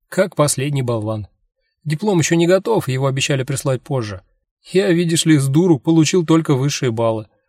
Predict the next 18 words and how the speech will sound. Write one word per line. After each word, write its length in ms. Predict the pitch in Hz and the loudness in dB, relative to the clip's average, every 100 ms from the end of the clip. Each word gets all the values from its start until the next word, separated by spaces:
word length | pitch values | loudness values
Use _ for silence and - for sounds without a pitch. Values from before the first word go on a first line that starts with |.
| _ | _
А 100 | - | -4
дипломы 440 | 151 196 262 220 196 | -2 0 2 4 2
отличников 580 | 214 240 170 143 143 139 | 0 -4 -4 -2 -4 0
не 140 | 156 | 0
в 60 | 147 | 2
типографии 500 | 160 156 165 190 165 | 0 2 2 2 0
печатают, 560 | 151 - 135 123 110 | 0 0 0 -2 -2
а 80 | 120 | -2
заказывают 500 | 135 156 165 147 123 | 0 0 2 2 0
какому-то 480 | 143 165 147 127 131 | -2 0 0 0 -4
специальному 880 | - 143 190 202 185 175 165 151 | -4 -4 0 2 4 2 2 0
придворному 600 | 139 143 139 190 156 151 - | 0 -2 0 0 0 0 0
художнику, 720 | 143 160 156 131 117 104 104 | 0 2 2 0 -4 -8 -10
как 300 | - 127 - | -12 -12 -14
в 140 | - | -14
старые 320 | - 151 131 123 | -4 0 0 0
добрые 320 | 135 117 120 | -2 -2 -2
времена. 460 | 123 131 135 110 | -2 -2 -2 -4